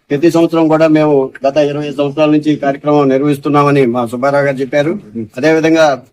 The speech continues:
ఈ ప్రతి సంవత్సరం కూడా మీరు ఈ కార్యక్రమంలో అందరూ పాల్గొని ప్రైజెస్ తీసుకోవడం జరుగుతా ఉంది. ఈసారి మా ఈ కార్యక్రమానికి,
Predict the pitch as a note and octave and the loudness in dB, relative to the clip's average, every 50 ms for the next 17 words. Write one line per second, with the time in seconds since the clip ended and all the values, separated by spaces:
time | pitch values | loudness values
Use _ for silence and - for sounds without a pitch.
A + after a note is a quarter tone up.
0 | _ _ D3 D3+ D3+ D3+ D3 D3+ D#3 D3+ E3 F3+ E3 D#3+ E3+ F3 D#3+ E3 E3+ D#3+ | _ _ 0 0 0 0 -2 -4 -6 0 0 0 2 2 0 0 2 2 2 2
1 | D#3+ E3 E3 D#3+ D#3 D3+ D3+ D3 B2 - D3 D3+ D#3+ D3+ D3+ D3+ D3+ D3+ D3+ D#3 | 2 0 0 0 0 0 0 -2 -2 -2 -4 -4 -4 -4 -2 0 0 2 2 2
2 | D#3 C#3+ A#2+ A2 - _ _ _ _ _ _ - C3+ D3 D#3 E3+ E3 D#3 - D3 | 2 2 0 -2 -4 _ _ _ _ _ _ 0 0 2 2 2 0 0 2 2
3 | D3 D3+ D#3+ D#3 E3 E3 E3+ F3+ F3 - _ _ _ _ _ _ _ _ _ _ | 2 2 2 2 2 2 2 0 -2 -8 _ _ _ _ _ _ _ _ _ _
4 | _ _ _ _ _ _ _ _ _ _ - D3+ E3 E3+ F3 F3+ E3 - D#3 C#3+ | _ _ _ _ _ _ _ _ _ _ -2 0 2 4 2 2 0 0 -4 -6
5 | A#2+ A#2+ - _ - D#3 D3 - E3 D#3+ D#3 D#3 D3+ C#3 C#3+ C#3 D#3 D3+ D#3 D#3+ | -6 -8 -12 _ -8 -8 -4 -2 -2 0 2 0 0 0 0 0 0 2 2 2
6 | D3+ D3+ D#3 D#3 D#3+ F3+ F3+ - _ _ _ _ _ C3 D3 C#3+ D3+ D#3 D#3+ E3 | 2 2 2 0 -2 -2 -6 -8 _ _ _ _ _ -6 -4 0 2 2 2 4
7 | E3+ E3 C#3+ A#2 A2+ - _ _ B2+ C3+ C#3+ C#3+ C#3+ D3 D3 D3 C#3+ - D3 D3+ | 2 0 0 -2 -6 -10 _ _ -6 -4 -2 -2 -2 -4 -6 -6 -4 -2 0 0
8 | E3 E3 - D#3+ D#3+ D#3 D#3 D#3 D#3+ D#3 D3 D#3+ E3 D3 C3 A#2 A2+ | 0 -2 0 2 2 4 4 4 2 2 2 2 2 2 2 0 -2